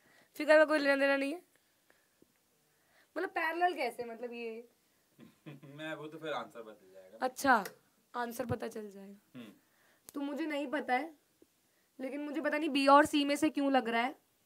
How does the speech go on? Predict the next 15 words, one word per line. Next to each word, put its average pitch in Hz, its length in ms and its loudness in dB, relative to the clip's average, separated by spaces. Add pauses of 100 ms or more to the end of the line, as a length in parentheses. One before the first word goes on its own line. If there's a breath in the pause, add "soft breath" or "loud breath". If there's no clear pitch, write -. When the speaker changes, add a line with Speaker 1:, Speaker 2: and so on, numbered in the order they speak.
(960)
Speaker 1:
कि 269 80 -8
अवे 269 440 -2
नहीं 285 240 -6
होगा, 262 220 -2
पैरेलल 262 500 0
होगा 262 240 -4
या 269 180 -4
टुवर्ड्स 220 540 0
होगा, 214 360 0 (760)
तो 269 60 -10
मैं 277 200 0
पैरेलल 247 440 2
पे 254 120 -6
जाना 196 280 -4
चाहूंगी। 185 480 -12